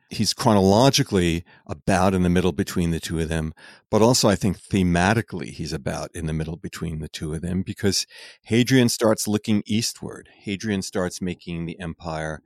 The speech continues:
a Greco-Roman empire. So I think that's also one of the things that made me, that attracted me to the schema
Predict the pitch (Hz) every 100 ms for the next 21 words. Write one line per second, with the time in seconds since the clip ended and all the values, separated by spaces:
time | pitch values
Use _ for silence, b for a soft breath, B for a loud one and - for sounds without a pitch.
0 | - - 104 104 101 78 80 73 73 -
1 | 71 - - - - - b b b _
2 | - 85 82 - 87 110 92 - 90 90
3 | 87 - 98 82 87 80 - 82 76 -
4 | - 82 78 78 71 - b b b -
5 | 92 85 95 92 - 87 87 92 73 90
6 | - - 90 80